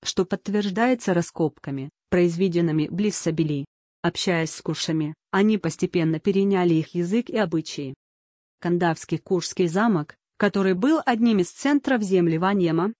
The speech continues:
и город возле Большого Прусского тракта на правом берегу долины Абавы существовали уже в десятом-двенадцатом веках.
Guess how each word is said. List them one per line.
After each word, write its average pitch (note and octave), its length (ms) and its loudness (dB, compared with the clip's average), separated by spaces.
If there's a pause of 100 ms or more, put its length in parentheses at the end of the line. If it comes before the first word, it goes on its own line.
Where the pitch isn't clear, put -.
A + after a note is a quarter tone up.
(140)
и G3 100 0
город G#3 440 0
возле F3 340 0
Большого F3 500 0
Прусского F3 480 -2
тракта A#3+ 380 -4
на F#3+ 140 2
правом F#3 380 0
берегу F#3 380 0
долины G3 400 0
Абавы F3+ 300 0
существовали A3 800 -2
уже G3 240 2
в F3+ 80 -2
десятом-двенадцатом F#3 1200 0
веках. C#3 520 -4